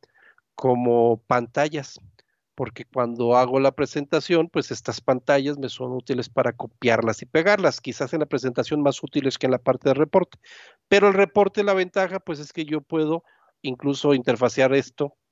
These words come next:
para, este, pasafalla, poderlo evaluar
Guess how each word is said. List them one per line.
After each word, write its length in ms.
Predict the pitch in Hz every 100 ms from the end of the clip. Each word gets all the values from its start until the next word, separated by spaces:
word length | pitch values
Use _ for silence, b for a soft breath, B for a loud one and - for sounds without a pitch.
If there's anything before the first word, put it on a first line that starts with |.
| _ _ _ -
para, 480 | 123 113 110 107 -
este, 320 | 120 - 131
pasafalla, 720 | - 123 139 123 139 131 127
poderlo 640 | - - 120 120 123 117 -
evaluar 640 | 123 117 117 120 127